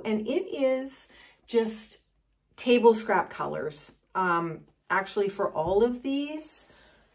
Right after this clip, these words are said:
are, well, except for the gold, I suppose, um, are colors that I have mixed together. And I've just mixed them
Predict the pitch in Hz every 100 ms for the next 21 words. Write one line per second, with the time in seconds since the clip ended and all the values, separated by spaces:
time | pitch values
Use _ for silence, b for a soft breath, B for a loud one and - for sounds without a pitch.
0 | b _ _ 202 190 185 180 180 180 -
1 | _ _ - 156 - - - - 175 160
2 | 151 156 - 156 151 - B B B B
3 | - 185 175 165 165 165 _ _ 202 196
4 | - 202 202 202 202 180 175 175 160 185
5 | - - - - - 220 - 147 131 208
6 | 427 554 - - _ _ _ _ _ _
7 | _ - 123 202 196 196 165 165 - -
8 | 240 269 - - 156 175 208